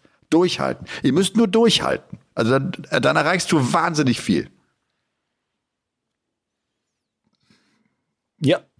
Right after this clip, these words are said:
Speaker 2: Ich hab's auch ein bisschen verfolgt, also keine Sch-, Matches gesehen, aber ich hab nur gesehen, dass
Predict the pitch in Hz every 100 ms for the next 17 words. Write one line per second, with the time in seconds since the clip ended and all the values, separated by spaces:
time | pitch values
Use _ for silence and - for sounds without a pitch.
0 | - - - - - - 127 143 139 -
1 | 175 151 156 - 143 165 - 143 135 127
2 | 127 - 190 - - - 127 135 - -
3 | 135 147 156 - 143 143 135 131 135 143
4 | 147 131 143 151 135 -